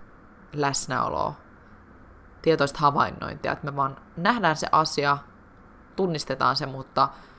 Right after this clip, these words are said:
me ei tarvi hirveästi rupea niin kun analysoimaan sitä.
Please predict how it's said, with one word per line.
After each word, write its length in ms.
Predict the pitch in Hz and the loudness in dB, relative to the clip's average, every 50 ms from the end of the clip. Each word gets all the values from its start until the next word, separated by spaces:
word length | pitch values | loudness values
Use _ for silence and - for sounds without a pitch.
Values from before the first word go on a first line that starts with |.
| - - - - | -20 -20 -12 -4
me 120 | 156 160 | -2 -2
ei 100 | 160 165 | 0 2
tarvi 220 | 160 165 160 165 | 2 2 2 2
hirveästi 380 | 170 180 165 156 156 - - 160 | 2 2 2 2 0 0 -2 -2
rupea 600 | 156 143 - 160 151 - 151 151 143 143 - - - - - - - - - | -2 0 -2 -2 -2 0 0 0 0 0 -2 -4 -6 -14 -20 -20 -18 -12 -10
niin 140 | 151 151 143 | -10 -10 -6
kun 180 | - - - - | -4 -6 4 4
analysoimaan 720 | 233 240 180 143 - - - - - - - - - - | 6 6 6 2 0 -4 -4 -6 -6 -4 -4 -4 -4 -4
sitä. 280 | - - - - - | -4 -6 -8 -8 -10